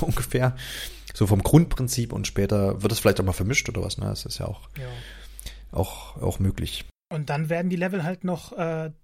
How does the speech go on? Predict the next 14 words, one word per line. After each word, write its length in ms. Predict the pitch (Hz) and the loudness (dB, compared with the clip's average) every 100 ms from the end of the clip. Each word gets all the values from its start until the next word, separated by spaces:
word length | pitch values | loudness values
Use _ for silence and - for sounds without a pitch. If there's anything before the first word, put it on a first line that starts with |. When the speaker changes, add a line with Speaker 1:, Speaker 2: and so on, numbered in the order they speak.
| - | -2
Speaker 2:
dadurch 640 | 156 175 196 196 - - - | 2 4 4 0 -4 -14 -2
interessanter, 640 | 185 - 190 - 202 196 | 0 0 -2 0 0 0
dass 140 | 185 | -4
es 140 | 185 - | -4 -4
ja 120 | 185 | -2
nicht 280 | 190 - 311 | -2 -4 -4
immer 200 | 233 185 | 0 0
nur 100 | 143 | -2
darum 340 | 127 127 127 | -4 -6 -6
geht, 160 | 127 131 | -6 -8
ins 180 | 127 - | -10 -10
Ziel 200 | 143 123 | -10 -10
zu 120 | 151 | -10
kommen. 360 | - 135 143 | -10 -10 -12